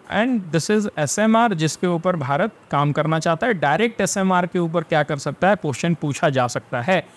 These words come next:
क्योंकि हम लोगों ने देखा है कि इस तरह के सवाल आए हैं, न्यूक्लियर रिएक्शन से रिलेटेड, फिजन फ्यूजन से रिएट-, रिलेटेड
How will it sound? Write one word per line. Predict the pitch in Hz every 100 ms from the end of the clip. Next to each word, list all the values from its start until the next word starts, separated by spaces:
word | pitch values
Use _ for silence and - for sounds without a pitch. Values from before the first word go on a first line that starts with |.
| - -
क्योंकि | 214 254
हम | 208 180
लोगों | 196 233
ने | 247
देखा | 214 151 160 - 226
है | 226 156 113 - - - - -
कि |
इस | 190 185
तरह | 190 185
के | 190
सवाल | - 147 160 175 -
आए | 147 175
हैं, | 156
न्यूक्लियर | 143 143 123 160 170 170
रिएक्शन | 151 147 143 147 - 180
से | 170 180
रिलेटेड, | 147 143 147 170 156
फिजन | - 151 165 165
फ्यूजन | 165 147 165
से | 165 160
रिएट-, | 143 143 139 147 156 147 139
रिलेटेड | 139 143 156 156